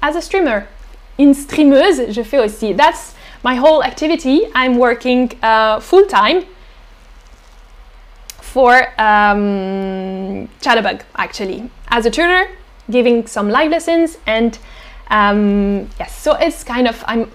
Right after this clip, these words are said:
I'm kind of a teacher. And, uh, yes. <laughs> That's what I do. <laughs> Thanks a lot for your questions. I will have a closer look, um, at the chat to see if I forgot something,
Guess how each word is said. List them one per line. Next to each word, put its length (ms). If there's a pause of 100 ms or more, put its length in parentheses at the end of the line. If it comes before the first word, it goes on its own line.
I'm 120
kind 220
of 80
a 60
teacher. 560 (360)
And, 300
uh, 300 (720)
yes. 360 (500)
<laughs> 680
That's 200
what 140
I 60
do. 200
<laughs> 1040
Thanks 240
a 40
lot 160
for 100
your 100
questions. 520
I 140
will 180
have 220
a 60
closer 380
look, 300 (380)
um, 240
at 140
the 80
chat 340
to 80
see 300
if 200
I 260 (280)
forgot 320
something, 460